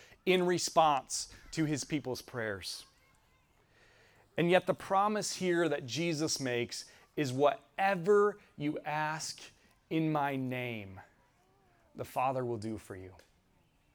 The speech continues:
Whatever you ask in my name. Now, in our world,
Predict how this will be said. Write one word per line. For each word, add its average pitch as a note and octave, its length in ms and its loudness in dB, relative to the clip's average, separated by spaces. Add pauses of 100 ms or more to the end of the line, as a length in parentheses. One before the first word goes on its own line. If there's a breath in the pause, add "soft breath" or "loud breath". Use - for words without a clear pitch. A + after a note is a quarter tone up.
(280)
Whatever F3+ 420 -2
you F3 220 4
ask C3 420 -4
in A#2+ 140 -4
my G2+ 180 -6
name. F#2 380 -14 (1800 soft breath)
Now, E3 200 10
in F3 100 10
our F#3 180 12
world, C3+ 440 10